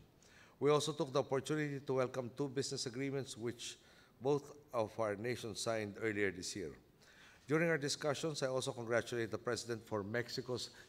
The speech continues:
chairmanship of the Open Government Partnership, an endeavor the Philippines is proud of as both a founding partner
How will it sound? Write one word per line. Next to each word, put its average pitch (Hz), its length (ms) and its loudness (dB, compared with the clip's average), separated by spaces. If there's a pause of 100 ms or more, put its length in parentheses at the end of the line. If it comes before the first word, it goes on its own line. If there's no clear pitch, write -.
chairmanship 131 680 2
of 104 140 -6
the 95 80 0
Open 117 400 2
Government 98 500 2 (100)
Partnership, 90 540 0 (440)
an 110 120 0
endeavor 123 500 6
the 113 140 -2
Philippines 117 720 0
is 110 200 -2
proud 113 340 2
of 87 240 -2 (300)
as 110 160 0
both 104 260 4
a 101 80 -4
founding 101 400 2
partner 127 540 4